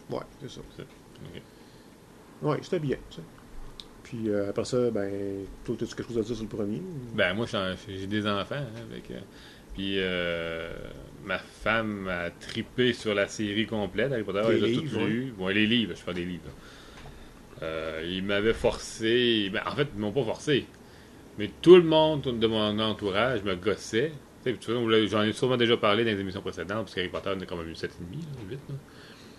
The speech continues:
Speaker 2: Je l'ai sûrement dit, mais je vais répéter. Tout le monde autour de moi me dit, « Lis ça, lis ça, tu vas aimer ça, c'est super bon. » Puis j'ai, j'ai tenu mon fort jusqu'au deuxième.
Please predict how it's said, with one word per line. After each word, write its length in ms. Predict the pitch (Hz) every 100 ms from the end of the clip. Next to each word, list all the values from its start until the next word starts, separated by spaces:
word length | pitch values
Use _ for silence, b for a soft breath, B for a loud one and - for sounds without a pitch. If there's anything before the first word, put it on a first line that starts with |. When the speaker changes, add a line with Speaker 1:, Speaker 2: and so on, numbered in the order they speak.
| B - - - - - - - - - 107
Speaker 2:
Je 60 |
l'ai 80 | 107
sûrement 340 | 107 104 95
dit, 200 | 85 104
mais 80 | 131
je 60 | 101
vais 60 | 95
répéter. 420 | 90 82 104 139 B B B B B B - - - -
Tout 80 | 135
le 60 | 120
monde 220 | 123 131
autour 200 | 104 120
de 80 | 104
moi 220 | 104 127
me 60 | 110
dit, « 120 | 92 - - -
Lis 160 | 139
ça, 340 | 143 - 156 160
lis 160 | 135
ça, 260 | 143 - 160
tu 100 | -
vas 80 | 127
aimer 160 | 120 107
ça, 220 | 139 156
c'est 100 | -
super 380 | - - 135 110
bon. » 320 | 107 139 143
Puis 140 | - 95
j'ai, 460 | 98 104 101 98 - -
j'ai 220 | 104 101 104
tenu 360 | 120 131 147
mon 260 | 156 120 101
fort 520 | - 120 139 143 127
jusqu'au 560 | 113 110 - 117 110 104
deuxième. 760 | 101 117 110 104 87 90 101